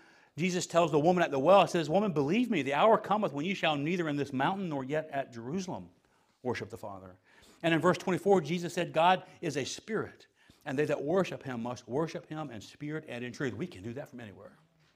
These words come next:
We come together collectively as a church because Christ died for the church. This is something that God put together.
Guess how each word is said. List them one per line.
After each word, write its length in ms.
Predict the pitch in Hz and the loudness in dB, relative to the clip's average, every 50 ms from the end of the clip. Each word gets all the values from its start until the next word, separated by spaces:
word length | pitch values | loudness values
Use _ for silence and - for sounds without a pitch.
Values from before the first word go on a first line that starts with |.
| _ _ _ _ _ _ _ _ _ _ | _ _ _ _ _ _ _ _ _ _
We 140 | - 180 190 | -2 -2 0
come 180 | - - 175 151 | 2 0 0 0
together 280 | 135 123 156 147 131 | 2 0 0 0 -2
collectively 520 | - - 143 127 143 170 - 190 147 147 120 | -4 -4 -2 0 0 0 0 -2 -4 -4 -6
as 80 | 104 | -6
a 80 | 117 117 | -6 -10
church 380 | - - - 180 185 190 185 - - - - | -10 -8 -4 -4 -4 -4 -4 -8 -20 -20 -14
because 240 | - 160 - 175 170 | -12 -8 -8 -8 -8
Christ 420 | - - 180 170 170 127 - 117 | -6 -4 -2 -2 -2 -4 -6 -6
died 280 | 110 143 160 185 190 - | -4 -2 -2 -2 -2 -6
for 60 | 156 | -8
the 60 | 156 | -12
church. 260 | 131 - 127 131 143 | -10 -6 -6 -6 -4
This 140 | 143 170 147 | -4 -4 -4
is 160 | 156 151 131 - - - | -4 -6 -6 -8 -16 -12
something 280 | - - 190 147 165 143 | -6 -4 -4 -2 -2 -6
that 160 | 131 120 113 | -6 -6 -4
God 260 | 135 156 180 196 175 | -2 0 2 0 0
put 120 | - 156 131 | 0 -6 -6
together. 520 | 131 110 - 151 202 190 147 120 110 98 | -6 -2 2 2 2 4 2 0 -2 -4